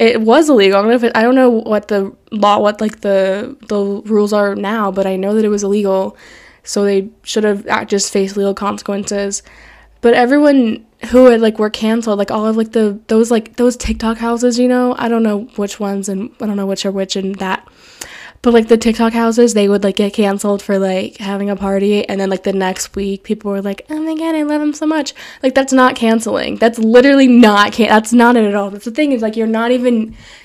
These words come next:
cancel culture doesn't even use the term correctly.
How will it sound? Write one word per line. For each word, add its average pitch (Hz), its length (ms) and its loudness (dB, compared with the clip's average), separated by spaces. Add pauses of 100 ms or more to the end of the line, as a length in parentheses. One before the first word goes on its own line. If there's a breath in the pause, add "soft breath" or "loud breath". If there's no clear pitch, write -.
(220 loud breath)
cancel 262 340 -2
culture 269 260 0
doesn't 247 180 2
even 233 280 4
use 220 460 2
the 208 180 -2
term 208 720 0
correctly. 214 1000 -6